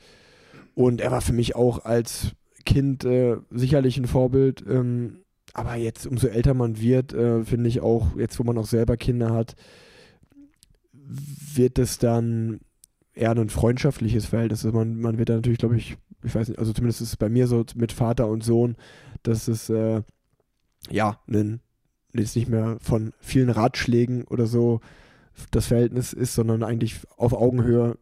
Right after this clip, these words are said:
äh, dass man miteinander spricht und se-, sehr freundschaftliches Verhältnis, was auch schön ist. Von daher würde ich jetzt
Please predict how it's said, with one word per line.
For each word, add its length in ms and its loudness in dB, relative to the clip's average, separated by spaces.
äh, 40 -4
dass 260 2
man 100 2
miteinander 340 0
spricht 380 -2
und 140 -4
se-, 200 -6
sehr 140 0
freundschaftliches 640 -2
Verhältnis, 460 -2
was 160 -4
auch 200 -2
schön 280 2
ist. 260 -2
Von 140 0
daher 360 2
würde 140 2
ich 60 -2
jetzt 340 -2